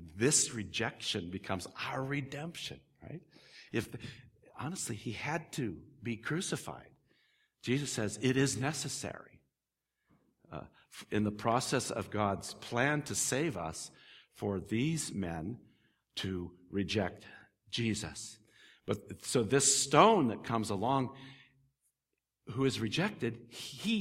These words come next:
is the cornerstone. Jesus is the absolute essential to God's building. All of God's building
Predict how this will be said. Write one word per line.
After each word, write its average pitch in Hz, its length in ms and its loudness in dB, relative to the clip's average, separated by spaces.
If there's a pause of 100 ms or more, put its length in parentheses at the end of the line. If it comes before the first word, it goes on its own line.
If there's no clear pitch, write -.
is 139 440 2
the 127 140 6
cornerstone. 147 720 -2 (460)
Jesus 190 580 2 (280)
is 135 340 6 (200)
the 120 280 0
absolute 170 580 0
essential 151 800 4
to 160 100 2
God's 151 420 0
building. 180 640 6 (720)
All 190 260 10
of 175 120 8
God's 165 360 6 (400)
building 160 800 8